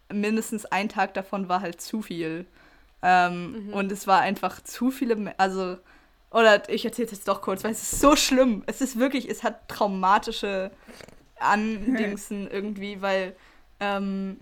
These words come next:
Speaker 1: wir wollten, also es waren halt zwei Halloween-Partys, die so in meinem Ort und in Luzern so stattgefunden haben.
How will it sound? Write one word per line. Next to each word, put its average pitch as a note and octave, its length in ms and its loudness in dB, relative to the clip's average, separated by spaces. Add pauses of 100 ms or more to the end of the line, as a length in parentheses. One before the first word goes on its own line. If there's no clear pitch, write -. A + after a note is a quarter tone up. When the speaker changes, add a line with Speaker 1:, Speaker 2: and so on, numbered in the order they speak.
(440)
Speaker 1:
wir G#3 240 -4
wollten, A#3 720 0 (260)
also G3+ 180 -2
es G#3+ 100 -4
waren G#3+ 180 0
halt G3+ 160 -6
zwei B3 260 2
Halloween-Partys, F3 1000 -8 (180)
die F3+ 460 -8
so E3+ 440 -8 (340)
in F3+ 280 -8
meinem G#3 280 2
Ort G3 260 0
und F#3+ 140 -8
in F3+ 120 -8
Luzern F3 440 -10
so F3+ 120 -14
stattgefunden F3+ 560 -12
haben. F3 220 -10